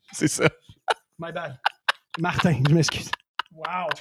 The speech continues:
Speaker 2: Mais c'est, c'est, c'est M M, c'est juste mélanger les noms. Je savais à qui je parlais.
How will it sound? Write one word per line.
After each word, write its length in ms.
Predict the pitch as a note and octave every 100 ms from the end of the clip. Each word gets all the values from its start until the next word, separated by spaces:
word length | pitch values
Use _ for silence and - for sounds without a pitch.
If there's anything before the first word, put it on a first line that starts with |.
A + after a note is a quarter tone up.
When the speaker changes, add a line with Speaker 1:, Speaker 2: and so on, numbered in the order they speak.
| - - - - - _ - _ _ - _ _ _ _ _ - - _ _ _ -
Speaker 2:
Mais 220 | F3+ F3+
c'est, 120 | E3+
c'est, 220 | E3 F3 E3
c'est 300 | E3 D#3 -
M 300 | F#3+ F#3+ F#3
M, 380 | F#3 F3 F#3+ E3+
c'est 160 | D3+ D#3
juste 160 | E3+
mélanger 340 | F#3 E3 E3 F3+
les 160 | D#3
noms. 260 | D3+ E3 F#3
Je 60 |
savais 220 | - E3+ F#3+
à 40 |
qui 140 | -
je 60 | -
parlais. 400 | G3+ F3+ E3+